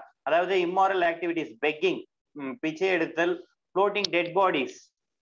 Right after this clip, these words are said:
ஆம், அங்க வந்து காசி ரிவர்ல dead, ஆ, இறந்த பிணங்கள் வந்து மிதந்துட்டு வரதெல்லாம் பாக்குறாரு. சரிங்களா? இந்த மாதிரி நிறைய விஷயங்கள் தேவைப்படாத, அதாவது accept பண்ணிக்க முடியாத நிறைய விஷயங்களை பாக்குறாரு.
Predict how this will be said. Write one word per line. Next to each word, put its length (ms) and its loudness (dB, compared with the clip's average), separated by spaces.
ஆம், 580 0
அங்க 240 0
வந்து 180 0
காசி 360 2
ரிவர்ல 640 2
dead, 360 -4
ஆ, 280 0
இறந்த 420 0
பிணங்கள் 380 0
வந்து 200 -2
மிதந்துட்டு 520 -4
வரதெல்லாம் 420 -2
பாக்குறாரு. 440 -2
சரிங்களா? 360 -2
இந்த 160 -2
மாதிரி 220 2
நிறைய 240 2
விஷயங்கள் 600 -2
தேவைப்படாத, 680 2
அதாவது 360 0
accept 260 -4
பண்ணிக்க 220 -2
முடியாத 340 4
நிறைய 240 0
விஷயங்களை 360 -2
பாக்குறாரு. 540 0